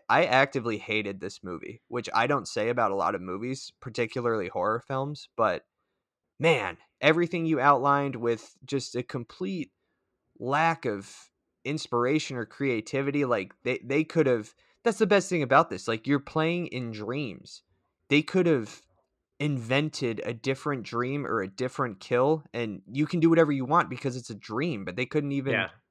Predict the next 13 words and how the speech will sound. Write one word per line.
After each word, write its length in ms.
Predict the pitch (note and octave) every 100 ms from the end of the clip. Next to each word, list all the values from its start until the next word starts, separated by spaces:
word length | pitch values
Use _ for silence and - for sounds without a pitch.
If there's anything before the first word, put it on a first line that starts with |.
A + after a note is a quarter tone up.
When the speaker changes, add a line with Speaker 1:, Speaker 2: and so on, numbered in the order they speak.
| _ -
Speaker 1:
compel 340 | A#2+ - C3+
themselves 540 | C3+ B2 B2+ A#2+ A#2
to 100 | -
go 160 | A#2 A#2
that 280 | G#2+ A#2 -
far. 200 | D#2 D#2+
So, 180 | - F#2
yeah, 220 | B2+ F#2+
I 140 | A#2+
agree. 380 | C3+ G2+ G#2+ F2
It's 300 | G#2 A#2+ -
just 280 | A#2+ G2 -
a, 220 | D2+ G2+